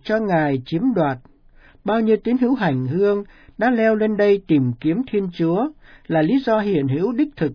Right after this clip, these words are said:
của giáo hội, nghĩa là trở thành nhịp cầu giữa Thiên Chúa và loài người. Và tại đây, họ cũng gặp anh chị em là những người con của Thánh Francisco.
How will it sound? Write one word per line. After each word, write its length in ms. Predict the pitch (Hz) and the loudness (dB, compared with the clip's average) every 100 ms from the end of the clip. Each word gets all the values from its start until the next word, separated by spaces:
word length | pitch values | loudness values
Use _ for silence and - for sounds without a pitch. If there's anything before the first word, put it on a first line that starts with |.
| - | -6
của 120 | 131 | -8
giáo 260 | 123 143 220 | -6 -6 -6
hội, 280 | - 151 131 - _ _ _ _ - _ - - - | -2 -2 -4 -12 _ _ _ _ -20 _ -20 -14 0
nghĩa 120 | 254 | 2
là 320 | 214 165 151 143 | 4 2 2 -2
trở 220 | - 151 131 | 0 0 -2
thành 200 | 165 151 | -4 0
nhịp 160 | 165 160 - | 2 0 -2
cầu 380 | 160 147 131 113 120 | 0 0 0 -4 -4
giữa 120 | 196 247 | -6 -6
Thiên 200 | 226 214 190 | -4 -4 -4
Chúa 320 | 170 160 233 285 | -2 0 0 0
và 60 | 156 | 0
loài 200 | 156 160 | 2 2
người. 400 | 156 165 156 127 127 - - - - - | 2 2 2 0 -6 -20 -20 -20 -20 -4
Và 120 | 160 | -4
tại 260 | - 160 147 | 0 -2 0
đây, 360 | 190 202 202 - _ | 2 2 0 -4 _
họ 200 | 170 151 | -8 -6
cũng 220 | 214 262 | -4 -2
gặp 180 | 185 139 | -2 -6
anh 240 | - 214 214 | -6 -4 -4
chị 200 | 185 180 | -4 -4
em 360 | - 202 202 202 | -4 -2 0 0
là 100 | 170 | -2
những 240 | 135 190 | -2 -2
người 200 | 233 139 123 | 0 0 -2
con 280 | - 208 208 | -4 -2 -2
của 140 | 190 123 | -6 -8
Thánh 200 | 151 190 269 | -6 -8 -6
Francisco. 720 | 185 170 - 156 170 160 160 | -6 -6 -6 -6 -2 -2 -2